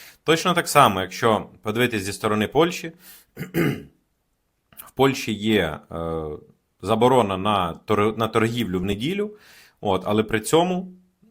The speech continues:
є певні винятки, так, ми зараз не будемо їх розбирати, бо відео абсолютно не про це.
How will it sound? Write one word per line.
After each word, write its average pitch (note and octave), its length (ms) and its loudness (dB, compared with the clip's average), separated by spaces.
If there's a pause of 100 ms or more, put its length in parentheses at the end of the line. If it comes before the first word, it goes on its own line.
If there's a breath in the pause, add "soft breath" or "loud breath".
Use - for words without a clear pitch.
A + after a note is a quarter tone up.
(140)
є B2+ 240 4
певні A#2+ 320 2
винятки, D3+ 680 0
так, B2 300 4
ми A2+ 100 0
зараз G#2+ 300 2
не A#2 60 -2
будемо F#2+ 260 -2
їх F#2 100 -12
розбирати, A#2 520 0
бо F2+ 100 -10
відео G2 240 -2
абсолютно F#2 500 -6
не F#2 100 -2
про F#2 160 -6
це. D#3 320 0